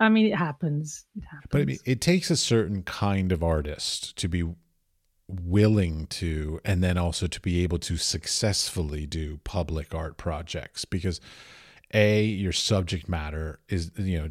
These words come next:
Speaker 2: depending on what you're doing, like, if you're a landscape painter, you're not probably gonna do a public art thing. You know, you do figurative work, you're probably not gonna do a public art thing. Like, so, A, your subject matter already has to be somewhat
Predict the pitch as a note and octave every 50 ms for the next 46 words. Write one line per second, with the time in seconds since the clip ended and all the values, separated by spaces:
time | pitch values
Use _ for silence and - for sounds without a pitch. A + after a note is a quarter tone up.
0 | D2+ - - D2+ F2+ F2+ F2 E2 E2 D#2+ D#2+ E2 D#2 - - E2+ E2 E2 E2 D#2
1 | D#2+ D#2+ - - - - F2 D#2+ D#2 D#2 E2+ E2+ E2+ F2 D#2+ - - - D#2+ D#2
2 | - - - F#2 E2+ D#2 D2 D#2 D#2 D2+ D2+ D#2+ E2 D2+ C2+ - - - F2+ E2
3 | D#2 D2+ D2 D2+ D2 D2+ D#2 D#2+ - - F2+ E2 D#2+ D#2+ - - E2+ D#2+ D#2+ D2
4 | - - D2+ D2 D2+ E2 E2 D#2+ D#2+ D#2 E2 E2 D#2+ F2 F2 E2+ - - G2 E2+
5 | - E2+ E2 D2 D#2+ D#2 - D#2 - - - - - - - G2 E2+ D#2 D#2 D#2
6 | D#2 D#2+ D#2 D#2 - - E2 D#2+ D2+ D2+ - - F#2 - D2+ - - F2 E2 E2+
7 | D#2 - - D#2+ D#2 - - - - - - - - G#2 G2+ G#2 G2+ - A2+ G2+
8 | G2+ - - A2 F#2 - - - - F3+ A3 - A#2+ A#2+ A2 A2 A#2 A#2+ A#2+ A2+
9 | G2+ F2+ - - - F#2+ F2+ F2 G#2 F2 - F#2+ F2+ E2 D#2+ E2 D#2+ D#2+ D#2+ D#2+
10 | D#2+ E2 D#2 - D#2+ D#2 - - - D#2+ D#2+ D#2+ D#2 - - - F2+ E2 D#2+ D#2
11 | D2+ D#2 -